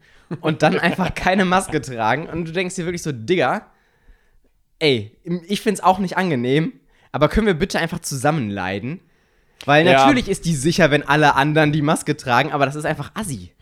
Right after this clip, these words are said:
Speaker 2: Ja, ich hab auch, äh, bin neulich, äh, Bus gefahren, Ewigkeiten kein Bus mehr gefahren.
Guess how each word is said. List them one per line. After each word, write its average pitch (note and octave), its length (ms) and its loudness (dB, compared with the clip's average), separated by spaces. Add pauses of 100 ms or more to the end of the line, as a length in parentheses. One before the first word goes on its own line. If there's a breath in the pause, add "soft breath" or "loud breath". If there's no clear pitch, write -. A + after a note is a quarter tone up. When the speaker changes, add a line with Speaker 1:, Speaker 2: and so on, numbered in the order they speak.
(340 soft breath)
Speaker 2:
Ja, C#3 120 -4
ich C#3+ 100 -2
hab F#3 100 2
auch, D#3+ 280 2 (380)
äh, C#3 300 2
bin C#3+ 180 -4
neulich, D3+ 460 -4
äh, C#3 120 -6
Bus E3+ 260 -8
gefahren, C#3 640 -6 (200)
Ewigkeiten C3+ 540 -8
kein B2+ 160 -8
Bus D3+ 180 -8
mehr A2+ 120 -8
gefahren. A2+ 440 -10